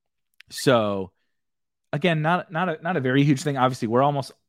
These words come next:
we're almost to training camp already. So it's not like we can talk about, like, "Oh, we should barbell, bro." Like, let's barbell. Like, it's fucking the middle of July already. We're past, we're still in the early stage of the barbell.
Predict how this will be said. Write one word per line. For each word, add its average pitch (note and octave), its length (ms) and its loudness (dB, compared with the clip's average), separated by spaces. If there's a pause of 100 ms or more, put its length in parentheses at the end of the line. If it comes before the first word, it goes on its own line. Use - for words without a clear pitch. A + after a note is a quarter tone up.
we're A#2 100 -4
almost B2 280 -2
to A2+ 60 -10
training A2 280 -6
camp G#2+ 220 -6
already. G2+ 320 -2
So B2 140 -8
it's - 100 -10
not A2+ 100 -6
like G#2+ 100 -4
we G2+ 100 -8
can G2 120 -10
talk - 240 -4
about, F2+ 220 -12
like, F2 160 -14
"Oh, G3 120 -4
we C3 100 -2
should G#2 200 -6
barbell, A#2 400 0
bro." G#2 440 -12 (680)
Like, C3 180 -6
let's D3+ 180 2
barbell. B2+ 560 0
Like, A2+ 160 -14
it's - 240 -20
fucking G2 560 -6
the G2+ 80 -4
middle G#2 240 0
of F#2 80 -4
July G#2 340 0
already. F2 500 -4 (340)
We're G#2 160 -6
past, - 540 -4 (220)
we're A2 720 -4
still G#3+ 260 2
in D3+ 200 -6
the D3 80 -6
early C#3+ 260 -2
stage E3 320 -4
of D#3+ 100 -4
the E3 80 0
barbell. E3 500 -2